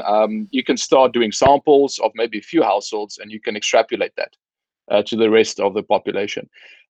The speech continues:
And just having that information to know where waste is being generated and a ru-, rough idea of how much,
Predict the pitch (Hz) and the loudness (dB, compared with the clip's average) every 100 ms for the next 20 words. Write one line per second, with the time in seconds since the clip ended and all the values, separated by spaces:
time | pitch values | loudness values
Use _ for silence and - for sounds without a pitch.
0 | _ 123 131 175 208 160 151 117 131 139 | _ 0 2 2 2 2 2 2 2 0
1 | - 107 98 - - _ - 117 113 113 | -4 -6 -6 -8 -16 _ -14 -4 0 0
2 | 110 117 139 143 127 117 120 - - 113 | 0 2 4 4 4 0 -2 -6 -10 -10
3 | 101 104 113 123 127 185 185 _ _ 107 | -8 -6 -2 -2 -4 -10 -14 _ _ -4
4 | 110 117 127 - 123 135 135 117 120 104 | 2 4 2 4 2 2 -2 -2 -4 -2
5 | 104 107 107 131 90 - | -4 -4 -2 -2 -4 -10